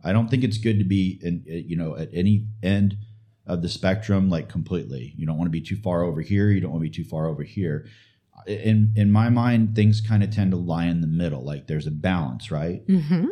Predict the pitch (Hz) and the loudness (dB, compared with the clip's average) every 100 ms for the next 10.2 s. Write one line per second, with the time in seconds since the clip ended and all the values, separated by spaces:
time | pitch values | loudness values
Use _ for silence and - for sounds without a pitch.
0 | - 76 80 80 78 78 82 - 123 113 | -2 0 2 2 0 -2 -4 0 2 4
1 | 104 92 104 107 110 107 95 110 107 107 | 4 4 4 4 6 4 2 2 2 4
2 | 101 95 98 98 85 90 85 80 78 - | 4 4 2 0 0 2 2 0 -2 -10
3 | - _ - 107 107 101 95 104 95 92 | -20 _ 0 2 2 2 2 0 0 0
4 | 92 82 82 90 - 85 - 85 - 85 | 0 0 0 -2 -2 -6 -4 -6 -4 -4
5 | 82 85 - 82 85 82 71 80 80 80 | -2 -4 -4 -4 -2 -4 -8 -6 -4 -2
6 | 80 78 - - 69 71 87 80 78 78 | -4 -8 -14 -10 -8 -6 -4 -4 -4 -6
7 | 80 80 - 80 80 78 - 80 - - | -6 -8 -8 -4 -2 -2 -4 -6 -6 -14
8 | - _ _ _ 101 117 110 110 110 107 | -20 _ _ _ 2 2 2 4 6 6
9 | 90 90 - 90 82 85 82 76 73 76 | 4 2 0 -2 -4 -4 -4 -2 -2 -2
10 | 60 - | -4 -12